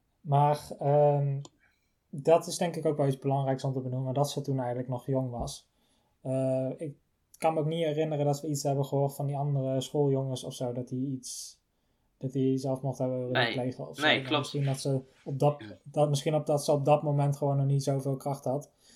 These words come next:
Speaker 1: En dat dit gewoon een beetje het beste is wat ze kon doen.
Speaker 2: Maar, eh, daarom, ik, ik denk dat ze gewoon heel erg goed in kan spelen op mensen,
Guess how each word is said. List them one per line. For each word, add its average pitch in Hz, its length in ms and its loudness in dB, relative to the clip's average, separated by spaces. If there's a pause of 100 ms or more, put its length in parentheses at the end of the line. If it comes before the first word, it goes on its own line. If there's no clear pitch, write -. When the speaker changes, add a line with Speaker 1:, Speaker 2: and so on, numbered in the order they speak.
(540)
Speaker 1:
En 143 60 -6
dat 131 120 -2
dit 135 160 2
gewoon 135 200 2
een 135 60 0
beetje 135 240 2
het 131 80 0
beste 139 280 0
is 131 80 0
wat 135 180 -2
ze - 80 -8
kon 135 120 -2
doen. 143 80 12
Speaker 2:
Maar, 147 400 8
eh, 127 140 -2
daarom, 143 580 6 (540)
ik, 143 340 0
ik 135 340 -6
denk 139 520 -2
dat 127 280 -2
ze 127 120 -8
gewoon 123 420 -2
heel 127 220 -2
erg 123 180 -2
goed 123 360 -8 (120)
in 127 220 -4
kan 117 180 -8
spelen 107 480 -6
op 101 220 -14
mensen, 101 840 -8